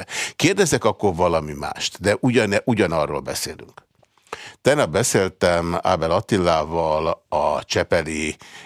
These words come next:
eh, alpolgármesterrel, illetve egy alpolgármesterrel a három közül. Eh, korábban Borbély Lénárttal beszéltem,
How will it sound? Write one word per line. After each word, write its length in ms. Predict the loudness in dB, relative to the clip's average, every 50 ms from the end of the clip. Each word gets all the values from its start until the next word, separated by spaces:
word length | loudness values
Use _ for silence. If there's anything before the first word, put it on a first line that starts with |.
| -20 _ _ _
eh, 180 | -4 -2 -2 -2 -2
alpolgármesterrel, 1200 | -2 -2 -2 -2 -4 -6 -8 -6 -4 -4 -6 -6 -6 -6 -8 -8 -6 -6 -6 -6 -6 -8 -8 -6
illetve 380 | -6 -6 -6 -6 -6 -8 -10 -10 -4
egy 260 | -2 0 0 0 0 0
alpolgármesterrel 1700 | 0 0 0 0 -2 -2 -2 -2 -2 -2 -2 -2 -2 -2 -2 -4 -6 -6 -8 -6 -2 -2 -2 -2 -2 -4 -2 -2 -2 0 0 -2 -2 -2
a 140 | -2 -4
három 440 | -4 -2 0 0 0 0 0 -4 -8 -12 -12
közül. 400 | -12 -12 -12 -12 -14 -14 -16 -20 -20 _ _ _ -20 -20 -18 -16 -16 -18 -18 -20 _
Eh, 360 | 0 2 4 4 4 4 2 0
korábban 480 | 2 2 2 4 4 2 2 2 0 2
Borbély 340 | 2 0 0 0 -2 -2 0
Lénárttal 560 | 0 0 2 2 2 0 0 0 0 0 2
beszéltem, 800 | 0 0 -2 -2 -2 -4 -4 -4 _ 0 0 0 0 -2 -4